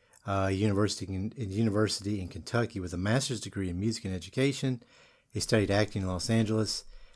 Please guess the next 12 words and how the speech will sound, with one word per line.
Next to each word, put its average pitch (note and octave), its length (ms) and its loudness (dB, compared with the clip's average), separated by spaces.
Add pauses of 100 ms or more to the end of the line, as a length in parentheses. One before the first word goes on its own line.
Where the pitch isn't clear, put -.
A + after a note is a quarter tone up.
(200)
He A#2+ 100 0
performed A#2+ 440 6
and G2+ 80 4
recorded G#2+ 400 2
as F#2+ 100 -2
a F#2+ 60 0
musician F#2+ 520 0
throughout G2+ 280 0
the G2 100 -8
seventies A#2 640 0
and G2+ 160 -10
eighties. A2+ 640 0